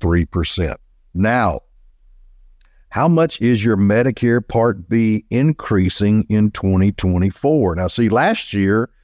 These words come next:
when we did this show, we got to talk about a Part B premium decrease 'cause your Part B premium for twenty twenty-three decreased, where twenty twenty-four,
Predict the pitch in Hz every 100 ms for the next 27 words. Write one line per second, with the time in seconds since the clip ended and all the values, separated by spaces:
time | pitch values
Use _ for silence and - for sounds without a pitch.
0 | _ _ 101 107 104 92 104 90 98 -
1 | 95 92 98 123 - _ _ - 127 127
2 | 127 110 120 120 120 104 113 120 113 113
3 | 110 - - 127 131 95 120 117 101 -
4 | 123 127 120 120 113 101 165 208 - 165
5 | 110 82 - - _ _ _ _ _ _
6 | _ _ _ - 101 101 107 92 107 123
7 | 107 120 117 95 87 _ - 120 117 117
8 | 104 98 - 117 113 - 113 107 - 135
9 | 160 127 - _ _ - 85 101 170 190
10 | - 104 85 92 - _ _ _ _ _
11 | _ _ _ - _ _ 87 95 98 98
12 | - 98 107 113 - 123 139 131 - 226
13 | 226 165 143 151